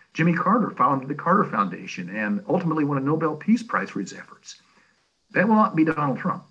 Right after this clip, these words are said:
Donald Trump is going to, I think, fight it. I think he'll run again. Um, and I think he will keep, uh,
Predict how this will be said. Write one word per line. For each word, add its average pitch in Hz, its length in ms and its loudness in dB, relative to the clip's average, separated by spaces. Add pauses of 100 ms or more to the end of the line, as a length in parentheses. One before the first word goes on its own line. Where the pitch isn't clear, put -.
(240)
Donald 143 280 -2
Trump 143 220 -2
is 120 100 -8
going 127 340 0
to, 107 520 0 (580)
I 120 100 4
think, 156 180 -2
fight 143 200 0
it. - 160 -4 (120)
I - 60 -4
think - 140 -10
he'll - 80 -4
run 104 120 -6
again. 202 500 2 (580)
Um, 104 580 -6 (180)
and 113 100 -2
I 120 80 -2
think 113 220 -4
he 117 140 -6
will 113 260 -6
keep, - 340 -4 (220)
uh, 107 300 -2